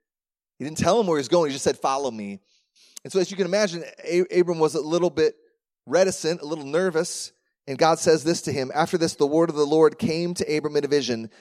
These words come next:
Says, "Do not be afraid, Abram. I am your shield,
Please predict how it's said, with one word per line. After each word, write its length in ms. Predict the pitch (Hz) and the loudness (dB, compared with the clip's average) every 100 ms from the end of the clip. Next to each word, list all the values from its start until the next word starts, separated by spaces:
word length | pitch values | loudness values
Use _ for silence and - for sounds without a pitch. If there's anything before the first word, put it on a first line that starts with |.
| _ | _
Says, 220 | - 117 98 | -6 -6 -4
"Do 280 | - 170 | 2 2
not 320 | 170 165 160 147 | 2 0 -2 -2
be 160 | 151 | -2
afraid, 480 | 151 - 139 127 117 | -2 0 2 2 2
Abram. 480 | 107 120 120 120 120 _ _ _ - | 0 -2 -2 -6 -10 _ _ _ -4
I 320 | 135 147 156 | 0 0 0
am 340 | 156 143 143 | 0 -2 -2
your 300 | 131 131 123 | 2 2 2
shield, 800 | - - - 180 123 104 107 117 | 0 -4 -4 -4 0 0 0 -4